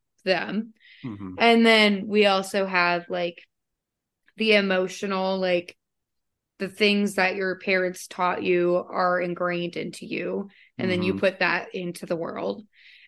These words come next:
Speaker 1: And then you
Speaker 2: Mm-hmm.
Speaker 1: have the spiritual side of things where, you know, the soul of your father is omnipresent and with you always. And then you take it up even higher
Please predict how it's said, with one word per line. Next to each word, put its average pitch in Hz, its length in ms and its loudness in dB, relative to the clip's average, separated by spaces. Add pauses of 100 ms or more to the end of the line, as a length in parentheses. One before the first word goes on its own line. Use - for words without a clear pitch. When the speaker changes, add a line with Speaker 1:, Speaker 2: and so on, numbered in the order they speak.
Speaker 1:
And 220 180 0
then 220 120 4
you 208 100 4
Speaker 2:
Mm-hmm. 214 80 4
Speaker 1:
have 190 420 2
the 180 340 -4
spiritual 185 600 -2
side 185 340 0
of 185 100 -6
things 214 600 -2 (520)
where, 190 800 2 (500)
you 208 160 -4
know, 185 380 -4 (640)
the 214 100 -2
soul 202 520 2
of 190 120 0
your 180 180 0
father 180 840 0 (580)
is 185 380 -10 (360)
omnipresent 190 1000 -2 (140)
and 175 260 -6
with 185 280 2
you 170 160 -4
always. 175 720 -2 (580)
And 220 220 4
then 277 600 6 (440)
you 214 220 -2
take 226 280 4
it 220 120 4
up 214 200 2
even 202 260 -2
higher 233 840 2